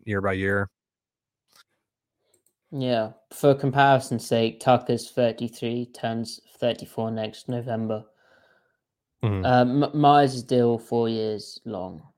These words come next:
Speaker 2: So,
Speaker 1: Yeah.
Speaker 2: I mean, I, w-, we can't really do much more kicker analysis, although Pete Carroll in his end of season press conference, he said that, you know, Myers had a terrific year, that he wanted to be, uh, in Seattle and that Seattle wanted him there. So they have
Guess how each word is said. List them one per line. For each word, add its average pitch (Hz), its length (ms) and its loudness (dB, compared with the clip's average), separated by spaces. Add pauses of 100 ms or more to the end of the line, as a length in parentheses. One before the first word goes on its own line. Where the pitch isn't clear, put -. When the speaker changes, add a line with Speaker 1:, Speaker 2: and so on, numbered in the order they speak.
Speaker 2:
So, 110 460 -4 (560)
Speaker 1:
Yeah. 92 200 0 (240)
Speaker 2:
I 123 120 -2
mean, 123 240 0
I, 135 180 2
w-, 139 320 -8
we 147 180 2
can't 170 220 2
really 156 140 4
do 143 160 6
much 135 220 6
more 127 160 2
kicker 123 280 -8
analysis, 117 580 -6
although 123 380 2 (760)
Pete 135 200 0
Carroll 127 260 8
in 120 100 4
his 120 120 0
end 120 160 2
of 113 60 -6
season 113 300 -4
press 127 280 2
conference, 117 440 -6
he 123 120 -2
said 117 460 -4 (120)
that, - 180 -4 (140)
you 120 100 -6
know, 104 200 -8 (120)
Myers 113 400 -2
had 117 160 0
a 110 40 -12
terrific - 580 -4
year, 117 400 0 (300)
that - 100 -2
he 120 120 4
wanted 117 360 -4
to - 80 -20
be, 117 460 -2 (100)
uh, - 80 -12 (240)
in 120 180 -4
Seattle 113 520 -4
and 113 180 -6
that - 140 -6
Seattle 113 400 -4
wanted 107 320 -10
him 110 200 -12
there. 110 220 -2
So - 160 -12
they 113 100 -4
have 107 220 -6